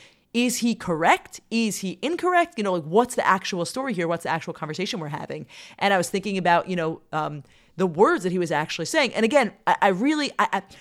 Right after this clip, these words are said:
we're not trying to take this out of context. It's just, it's seven minutes, so we can't play the whole thing for people. We really want you to watch it if you haven't gotten a chance yet, because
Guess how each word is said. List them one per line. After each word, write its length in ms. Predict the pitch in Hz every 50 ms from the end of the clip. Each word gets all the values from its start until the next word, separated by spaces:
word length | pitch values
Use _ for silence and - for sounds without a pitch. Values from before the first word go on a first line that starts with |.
| -
we're 140 | - 185 220
not 180 | 226 269 339 339
trying 140 | - 370 339
to 80 | -
take 160 | - 233 247
this 120 | 214 226 220
out 80 | 214
of 80 | 196 185
context. 480 | - - 190 190 180 180 156 147 - -
It's 160 | - 180 - -
just, 160 | 262 269 -
it's 160 | - - -
seven 340 | - - 247 254 294 240 214
minutes, 240 | 196 165 127 - -
so 60 | 202
we 100 | 185 185
can't 260 | - - 302 302 302
play 160 | - - 247
the 140 | 254 226 202
whole 160 | 180 202 214
thing 180 | 208 214 202 180
for 120 | 175 160
people. 180 | - 175 - 156
We 120 | 156 156
really 360 | 151 147 180 240 302 320 339
want 220 | 302 240 226 214 196
you 60 | 202
to 60 | 185
watch 320 | 160 151 156 160 170 - 165
it 80 | 147 -
if 100 | - -
you 140 | 175 170 165
haven't 220 | 165 185 190 190
gotten 180 | 190 165 156 165
a 40 | 156
chance 300 | - - 160 165 156 -
yet, 140 | 151 147
because 200 | - - 190 180